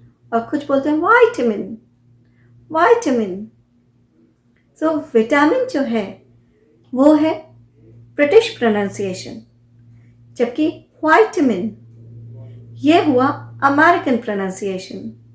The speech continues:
जब हम ब्रिटिश और अमेरिकन प्रोनाउंसिएशन की बात कर रहे हैं, तो एक चीज़ और मैं आपको बताती हूँ। अमेरिकन इंग्लिश में आर को स्लाइटली प्रोनाउंस किया जाता है। अगर किसी वर्ड में आर हो,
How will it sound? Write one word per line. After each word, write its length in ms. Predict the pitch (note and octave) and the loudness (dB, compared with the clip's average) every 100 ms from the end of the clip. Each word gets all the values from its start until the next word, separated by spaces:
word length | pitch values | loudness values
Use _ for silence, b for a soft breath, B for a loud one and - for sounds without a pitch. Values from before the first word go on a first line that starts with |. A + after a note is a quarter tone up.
| - - - - - | -20 -20 -20 -20 0
जब 100 | F4 | 2
हम 180 | F4 F4+ | 4 2
ब्रिटिश 500 | F4+ - A#3 D#4 D4+ | 0 0 2 2 0
और 300 | D4 D4+ D4 | 0 2 2
अमेरिकन 640 | C#4+ A#3 A3+ A3+ B3 C#4+ | 0 0 2 2 2 -2
प्रोनाउंसिएशन 680 | C#4 A#3 A3+ A3 B3 A#3+ C#4 | 0 2 2 4 2 2 -2
की 100 | C4 | -2
बात 320 | G#3+ G3 A3 | -4 -6 -4
कर 120 | A3 | -4
रहे 100 | G#3+ | -4
हैं, 220 | G#3 B3+ b b b b | -6 -8 b b b b
तो 80 | E4+ | -4
एक 300 | - D4 D4 | 0 0 0
चीज़ 180 | D#4+ C#4+ | 0 0
और 220 | - A3+ | 2 2
मैं 120 | A3 | 4
आपको 260 | G3+ F#3+ G#3 | 0 -4 -8
बताती 420 | G3 - F#3+ - | -12 -14 -18 -16
हूँ। 160 | G#3+ A#3 _ _ _ _ _ _ _ - | -16 -16 _ _ _ _ _ _ _ -2
अमेरिकन 400 | C4+ D#4 G#4 G#4+ | 2 4 2 0
इंग्लिश 540 | - B3+ A#3+ A3+ - | -2 -2 0 0 -2
में 260 | A3+ A3 _ _ - | -6 -6 _ _ -4
आर 240 | C4 D4 C4+ | 4 4 4
को 500 | - A#3+ B3 C#4+ _ _ _ _ - | 0 -4 -4 -6 _ _ _ _ -20
स्लाइटली 520 | - C#4+ B3+ B3+ D#4 | -6 -2 -2 0 -2
प्रोनाउंस 540 | D#4 A#3+ A3 A3 A3 | 0 -2 0 0 -4
किया 220 | - A3+ G#3 | -2 0 0
जाता 300 | - - F3 | -4 -8 -12
है। 240 | F#3+ F#3+ | -14 -14
अगर 180 | - A3 | -10 -8
किसी 280 | G#3+ A3+ A#3 | -8 -8 -6
वर्ड 320 | G#3 G#3 G#3 | -4 -4 -4
में 300 | G3+ G#3 C4+ b b b | -6 -6 -8 b b b
आर 240 | A#3 A#3 B3+ | 0 2 2
हो, 340 | A#3 A3 - | -2 -4 -8